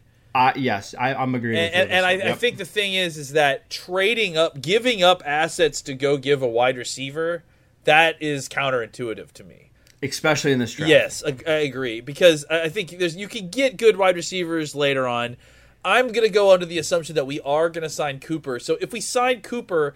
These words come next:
Speaker 2: adding C D Lamb is like icing on the cake. Like, let's go make forty burgers, right? But
Speaker 1: Right.
Speaker 2: but I, I think that there is a line that, you know, between picking him at seventeen and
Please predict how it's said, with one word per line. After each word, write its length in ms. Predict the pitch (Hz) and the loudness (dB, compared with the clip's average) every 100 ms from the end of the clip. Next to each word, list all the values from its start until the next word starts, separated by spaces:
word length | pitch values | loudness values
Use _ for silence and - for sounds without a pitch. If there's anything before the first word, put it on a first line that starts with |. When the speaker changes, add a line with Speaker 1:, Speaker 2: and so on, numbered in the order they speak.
| - - | -10 -6
Speaker 2:
adding 360 | 190 226 233 165 | 2 4 4 0
C 240 | - 208 | -10 -10
D 120 | 196 | -8
Lamb 520 | 170 165 175 165 143 139 | -6 -2 0 0 -2 -4
is 540 | 147 143 135 127 - | 0 0 0 -4 -4
like 240 | 139 131 - | -4 -4 -2
icing 360 | 151 165 170 | -2 0 -4
on 100 | 143 | -6
the 80 | 127 | -8
cake. 340 | - 165 131 - | -2 0 0 -2
Like, 180 | 123 151 | -4 0
let's 200 | 160 - | 0 4
go 160 | 175 | 2
make 280 | 143 151 131 | 4 -2 -2
forty 260 | 170 170 143 | 0 2 2
burgers, 400 | 123 104 92 120 | -4 -8 -8 -2
right? 320 | 127 151 156 _ _ _ _ 139 | 0 0 -2 _ _ _ _ 4
But 340 | 175 160 151 - | 6 6 4 0
Speaker 1:
Right. 260 | 120 120 - 139 | 2 2 -2 -2
Speaker 2:
but 320 | 180 165 147 - _ _ _ 151 | 2 2 2 -4 _ _ _ -2
I, 140 | 170 | 0
I 140 | 180 190 | 2 0
think 300 | - 226 196 | 0 -4 -2
that 160 | 175 | -4
there 160 | 180 175 | 0 2
is 320 | 165 160 151 | 2 0 -2
a 240 | 156 147 147 | 0 0 0
line 800 | 135 143 165 165 143 131 123 123 - | -2 -2 0 0 0 -2 -8 -16 -6
that, 260 | 135 131 _ _ | -4 -4 _ _
you 140 | 143 | -6
know, 280 | 131 123 117 | -2 -2 -2
between 920 | 120 139 - 165 170 165 156 139 131 _ _ _ _ - 123 | -6 -14 -10 -6 -4 -4 -4 -8 -12 _ _ _ _ -20 -6
picking 420 | - 233 233 202 185 | 4 4 4 -6 -4
him 140 | 180 | -2
at 120 | 160 | -2
seventeen 840 | - 170 160 147 - 151 143 131 127 - | 0 0 0 -6 -10 -10 -10 -10 -14 -4
and 460 | 147 143 127 123 | -2 0 -2 -6